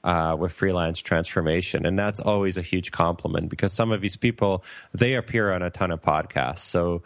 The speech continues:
they're not necessarily gonna mail their list. But if you can do a rockin' interview, and if you got a bit of relationship, sometimes, you know, you can be the one that they're happy to tell their list about.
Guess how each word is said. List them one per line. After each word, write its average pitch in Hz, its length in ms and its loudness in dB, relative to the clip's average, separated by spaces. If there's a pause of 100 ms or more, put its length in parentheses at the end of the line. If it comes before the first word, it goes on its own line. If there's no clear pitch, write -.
(340)
they're 117 160 4
not 107 200 -2
necessarily 95 480 -2
gonna 87 220 0
mail 82 300 0
their 76 180 0
list. 76 500 -2 (300)
But 87 380 2
if 95 200 -4
you 104 80 2
can 98 140 0
do 107 180 0
a 101 60 0
rockin' 98 440 0
interview, 92 760 0
and 85 320 0
if 82 140 -4
you - 80 -2
got 98 180 2
a - 20 2
bit 92 160 -2
of 90 120 0
relationship, 101 800 0
sometimes, 104 800 -2 (360)
you 104 120 2
know, 90 120 2
you 92 160 0
can 104 200 0
be 104 100 2
the 95 140 2
one 92 300 0
that 82 140 -2
they're 85 140 0
happy 87 320 0
to 85 100 0
tell 85 220 0
their 82 160 0
list 92 260 -2
about. - 380 0